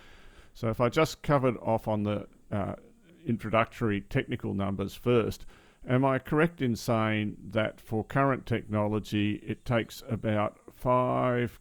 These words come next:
kilowatt hours of, uh, electricity to produce one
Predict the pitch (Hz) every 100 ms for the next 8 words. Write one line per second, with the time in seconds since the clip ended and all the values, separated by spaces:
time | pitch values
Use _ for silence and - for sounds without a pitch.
0 | - - 135 127 113 110 110 110 107 107
1 | 104 101 110 - - - 101 104 104 -
2 | - - - - - - - 104 104 107
3 | - 117 107 - 123 107 98 104 104 104
4 | 92 87 107 104 - - - - 110 110
5 | 110 107 107